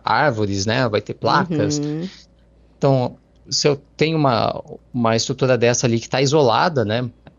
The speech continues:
Speaker 1: ela pode ser mais afetada, se tem um vento forte junto com esse granizo, então pode cair um galho, pode ter é, essa placa, né, ela também pode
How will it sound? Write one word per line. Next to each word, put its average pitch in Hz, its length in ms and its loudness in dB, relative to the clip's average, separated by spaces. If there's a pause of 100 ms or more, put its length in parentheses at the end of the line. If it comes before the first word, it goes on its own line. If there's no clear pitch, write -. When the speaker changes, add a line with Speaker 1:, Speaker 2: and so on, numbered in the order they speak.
(140)
Speaker 1:
ela 120 340 0
pode 117 460 0
ser 131 360 0
mais 131 240 0
afetada, 156 420 -2
se - 160 -6
tem 135 140 0
um 135 140 0
vento 135 380 0
forte 131 460 0
junto 127 320 -4
com - 100 -4
esse 147 140 -4
granizo, 139 520 2
então 107 160 -6
pode 107 200 -4
cair 110 200 -2
um 143 80 -2
galho, 117 420 0
pode 104 300 -4
ter 113 340 -2 (560)
é, 98 520 0
essa 98 260 -4
placa, 113 400 -2
né, 101 80 -2
ela 104 180 0
também 107 320 -4
pode 101 420 -4